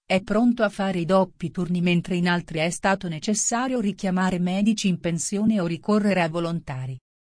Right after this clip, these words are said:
Le difficoltà principali si verificano dove già prima scarseggiava il personale dedicato alle vaccinazioni tradizionali.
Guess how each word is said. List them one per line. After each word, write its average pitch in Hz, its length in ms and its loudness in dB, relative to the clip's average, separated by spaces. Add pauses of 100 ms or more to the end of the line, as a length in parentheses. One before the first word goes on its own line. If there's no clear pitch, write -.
(140)
Le 185 140 2
difficoltà 185 720 -2
principali 226 720 -2
si 202 200 2
verificano 190 640 0
dove 185 360 2
già 185 160 0
prima 240 400 2
scarseggiava 185 880 0
il 151 120 -4
personale 185 680 2
dedicato 180 580 -2
alle 160 200 0
vaccinazioni 175 840 -2
tradizionali. 165 840 -4